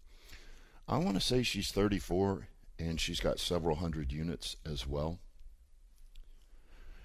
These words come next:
One of the things that women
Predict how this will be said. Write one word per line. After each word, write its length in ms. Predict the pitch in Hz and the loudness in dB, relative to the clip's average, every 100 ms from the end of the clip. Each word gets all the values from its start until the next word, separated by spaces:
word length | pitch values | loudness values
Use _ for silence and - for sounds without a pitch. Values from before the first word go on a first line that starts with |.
| - - - - - - - - - - - - | -14 -16 -20 -20 -20 -20 -18 -18 -20 -20 -20 -6
One 280 | 92 120 185 | 2 4 4
of 100 | 170 | 2
the 80 | 110 | 0
things 560 | 110 107 101 92 - - - | 2 4 4 2 -2 -8 -4
that 320 | 82 82 - | 2 2 2
women 480 | 92 98 95 76 | 2 4 4 2